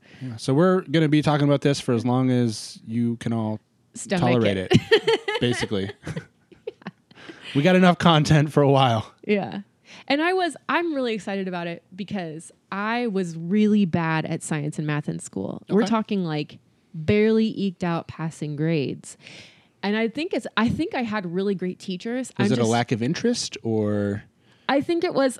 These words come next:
Speaker 2: a lack of ability to deal with the really technical calculation stuff that you need to be able to do.
Speaker 1: Okay.
Speaker 2: Um, and also,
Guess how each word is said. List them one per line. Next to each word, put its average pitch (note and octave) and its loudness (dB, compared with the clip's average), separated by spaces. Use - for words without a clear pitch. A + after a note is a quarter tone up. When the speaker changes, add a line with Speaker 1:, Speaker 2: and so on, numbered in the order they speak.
Speaker 2:
a A3+ 0
lack A3+ 0
of A3 -2
ability G3 -2
to F#3 0
deal F#3+ -2
with F#3 -2
the F3+ -4
really F3 -2
technical F3 -8
calculation E3+ -8
stuff A3 -10
that F#3+ -6
you F3 -6
need E3 -6
to E3 -8
be E3 -6
able D#3+ -6
to D#3+ -6
do. D#3+ -6
Speaker 1:
Okay. F#3 -4
Speaker 2:
Um, F3 -4
and G#3 0
also, F#3+ -2